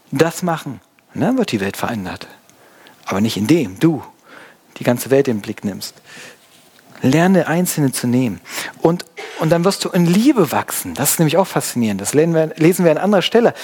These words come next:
Da berät, begegnet er einem reichen Mann. Und, äh, da heißt es mittendrin, als sie so reden, "Was muss ich tun, damit ich errettet werde?"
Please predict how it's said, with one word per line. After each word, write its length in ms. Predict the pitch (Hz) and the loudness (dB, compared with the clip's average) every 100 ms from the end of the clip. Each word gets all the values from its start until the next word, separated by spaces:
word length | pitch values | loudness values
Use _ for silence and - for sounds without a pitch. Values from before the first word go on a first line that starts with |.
| - - | -12 -4
Da 60 | |
berät, 440 | 135 131 190 208 165 - - 151 | 0 2 2 2 -2 -6 -8 -4
begegnet 380 | 156 190 165 | -2 0 0
er 160 | 151 147 | 2 2
einem 140 | 156 | 2
reichen 420 | 143 139 165 - 151 | 2 0 -2 -2 0
Mann. 300 | 165 175 - - - - - - - | 0 -2 -4 -14 -14 -10 -10 -8 -2
Und, 220 | 127 - | -2 0
äh, 200 | 135 127 | 0 2
da 120 | 131 | 2
heißt 180 | 165 - | 0 -4
es 80 | 139 | 0
mittendrin, 480 | 175 165 - 185 | 0 -2 0 2
als 240 | 185 151 - | 2 0 -6
sie 60 | |
so 120 | 123 117 | -6 -2
reden, 360 | 139 170 156 | 0 0 0
"Was 160 | 147 - | -2 0
muss 120 | 175 | 0
ich 120 | 170 | 2
tun, 220 | - 214 | 0 2
damit 180 | 190 202 | 0 0
ich 120 | 175 | 0
errettet 420 | 175 208 202 160 180 | 2 2 -2 -4 -2
werde?" 240 | 156 | -2